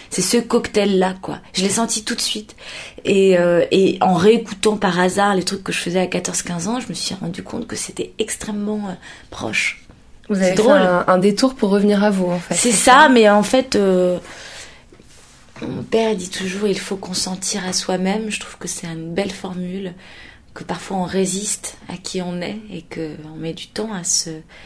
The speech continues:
Speaker 1: à consentir à ce qu'on est vraiment.
Speaker 2: Mm.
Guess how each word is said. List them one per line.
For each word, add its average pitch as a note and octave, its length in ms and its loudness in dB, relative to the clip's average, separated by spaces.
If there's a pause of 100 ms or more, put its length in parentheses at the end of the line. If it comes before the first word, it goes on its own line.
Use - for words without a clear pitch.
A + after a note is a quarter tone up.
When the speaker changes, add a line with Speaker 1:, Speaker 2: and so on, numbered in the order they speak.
(280)
Speaker 1:
à F#3 80 -4
consentir A#3 1040 0
à E3+ 100 -6
ce - 120 -4
qu'on F3 280 -8
est F3 100 -6
vraiment. D#3+ 380 -10 (180)
Speaker 2:
Mm. F#3+ 260 -8